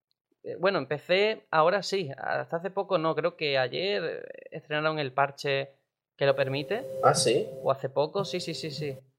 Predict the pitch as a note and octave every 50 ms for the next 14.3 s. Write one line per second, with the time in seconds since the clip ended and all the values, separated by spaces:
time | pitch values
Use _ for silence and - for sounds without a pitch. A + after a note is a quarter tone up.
0 | _ - C#3 C3 D#3+ D#3 D3+ C#3 - D3 C3+ C#3 C3+ C#3 - - - - A#2+ A#2
1 | A#2 - - B2+ G#2 F#2+ - - - - - - - - A#2+ - - - - -
2 | - - - - _ _ _ _ _ - - - _ F3 E3 D#3+ D3+ D3+ D3+ D3
3 | D3 D3 D#3+ F3+ G#3 A3+ G#3 F3 D#3+ D3+ C#3 C#3+ D3+ - F3+ E3+ F3 - D#3 D#3
4 | D#3 E3 E3 - F#3+ E3+ F3 F3+ F3+ F#3 F3 F3+ - F#3+ F#3+ F3+ E3 D3+ - -
5 | - D#3+ E3 F3 F3 E3+ D3 - - - F3 - - C3+ B2+ A#2+ A#2+ A#2+ A#2 _
6 | - C#3+ - - - C#3 C#3 C3+ C3+ C#3 C#3+ - D#3+ D3+ D#3 D#3 D#3+ D#3+ E3+ F#3
7 | G3 G3 - - _ _ _ _ _ _ _ _ _ _ - D#3+ D#3 D#3+ D#3+ D#3
8 | D3+ C#3+ - D3 C#3 D3 C#3 C#3 C#3 C3+ - - C3 B2+ B2+ C3 B2+ B2 B2 A2+
9 | A#2 A#2+ A#2+ A#2 A#2+ B2+ C#3 - _ - - - C#3+ D3 D3+ D3+ D3 D3 D#3 D3+
10 | D3 C#3 - D#3 D3+ D#3+ E3+ D#3+ D3 C#3 C3+ C3 B2+ C3 B2+ B2+ C3 C3+ C#3 -
11 | D#3 E3+ G3 - - _ _ _ _ _ _ - C#3+ C#3 C#3 D3 D#3 D3+ C#3+ C3+
12 | C#3+ C#3+ C#3 C3+ B2+ C3+ B2+ B2 - D#3 D#3+ E3+ E3+ D3+ - C3+ B2+ C3+ C3+ C3
13 | B2+ C3 B2+ B2 B2+ C3 C3 C3 C3 C3+ B2+ - - C#3+ D3+ D#3 C3+ - C3+ B2
14 | - - D3+ F3+ G3+ -